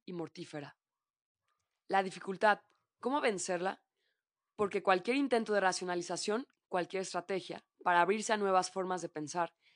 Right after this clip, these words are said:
de representarse las cosas y la vida, cualquier medio empleado para aliviar el sufrimiento, tropieza con esa pregunta fatal,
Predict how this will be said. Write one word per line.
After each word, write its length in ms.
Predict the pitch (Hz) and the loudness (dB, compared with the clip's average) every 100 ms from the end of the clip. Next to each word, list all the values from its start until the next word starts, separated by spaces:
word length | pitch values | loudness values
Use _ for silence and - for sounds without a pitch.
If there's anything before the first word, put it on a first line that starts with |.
| _ | _
de 80 | 185 | -4
representarse 600 | 180 180 165 175 202 208 | -2 -2 -4 2 2 4
las 200 | 208 175 | -2 -4
cosas 360 | - 175 175 180 | -4 -4 -4 -4
y 40 | |
la 120 | 175 | -4
vida, 320 | 165 180 180 - _ _ _ | -2 -2 -2 -6 _ _ _
cualquier 380 | 180 185 240 | -4 0 0
medio 260 | 254 226 208 | 2 2 2
empleado 440 | 185 180 185 185 | 0 2 2 2
para 140 | 180 170 | 2 -2
aliviar 300 | 165 165 180 | 0 0 0
el 80 | 185 | 0
sufrimiento, 680 | - - 175 175 160 151 - _ _ | -8 -10 -4 -4 -4 -10 -20 _ _
tropieza 400 | 190 185 220 247 | -8 0 0 2
con 160 | 247 202 | 0 -2
esa 180 | 185 196 | -2 -4
pregunta 380 | 185 175 175 | -2 -2 -2
fatal, 440 | 175 165 - 165 | -6 -8 -6 -6